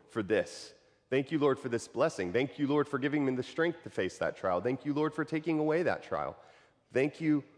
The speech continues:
Lord." It's such a, uh,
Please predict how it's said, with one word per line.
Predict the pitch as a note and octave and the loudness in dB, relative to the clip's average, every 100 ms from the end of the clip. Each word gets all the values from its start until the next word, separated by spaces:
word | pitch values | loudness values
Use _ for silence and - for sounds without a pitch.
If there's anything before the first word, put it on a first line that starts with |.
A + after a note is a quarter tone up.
| _ | _
Lord." | G#2 G#2+ E2+ F2 - - _ _ _ _ _ _ _ _ _ _ | 0 2 2 -2 -10 -20 _ _ _ _ _ _ _ _ _ _
It's | - - | -4 -2
such | - - D#3+ - - - - | -4 2 2 2 -8 -8 -2
a, | B2+ B2 B2 - - _ - | 0 0 -4 -12 -20 _ -2
uh, | B2 G#2+ | 2 2